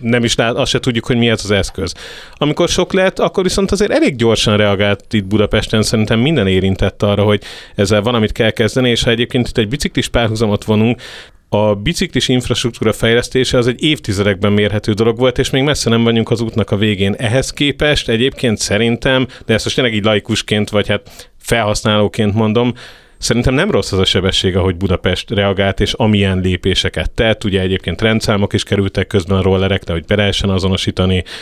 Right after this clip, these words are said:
a, gondolom, a száguldozókat, meg az ittasan vezetőket, stb. Tehát, hogy,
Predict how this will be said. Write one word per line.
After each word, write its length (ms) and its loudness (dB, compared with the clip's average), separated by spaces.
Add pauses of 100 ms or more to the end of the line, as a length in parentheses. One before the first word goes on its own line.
(300)
a, 260 0 (280)
gondolom, 540 2
a 60 2
száguldozókat, 1080 0
meg 180 -2
az 220 2
ittasan 440 0
vezetőket, 580 0
stb. 360 0
Tehát, 240 0
hogy, 160 0